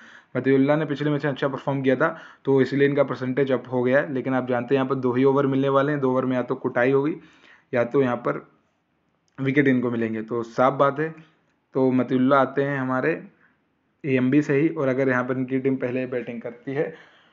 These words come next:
तो मैं इनको नहीं लूँगा। अगर ये इनकी टीम पहले बॉलिंग करेगी तो इनके ले लूँ-, ले लूँगा, और अगर इनकी टीम पहले बॉलिंग करेगी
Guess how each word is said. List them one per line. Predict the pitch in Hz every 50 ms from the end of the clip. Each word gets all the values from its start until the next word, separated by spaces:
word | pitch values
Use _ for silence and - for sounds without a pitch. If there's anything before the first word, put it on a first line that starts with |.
| _ _ _ _ -
तो | 143 147 151 156 - 202
मैं | 202 160 156 151
इनको | 147 143 147 151
नहीं | 139 123 117
लूँगा। | 117 117 117 117 117
अगर | 120 127 135 131 135
ये | 131 127
इनकी | 127 127 123 127
टीम | 123 131 127
पहले | 123 123 120 131
बॉलिंग | 127 131 131 131 135 131
करेगी | 143 143 143 151
तो | 143 139
इनके | 127 127 127 131
ले | 123 120 113
लूँ-, | 113 113 117 117 113 - _ _ _ -
ले | 147 131 131
लूँगा, | 123 123 120 117 110 110
और | - - 143 127 123
अगर | 123 123 123
इनकी | 123 123 117 127
टीम | 127 127 123 127
पहले | 123 120 117
बॉलिंग | 117 120 117 117 113
करेगी | 110 123 127 139 151 175 196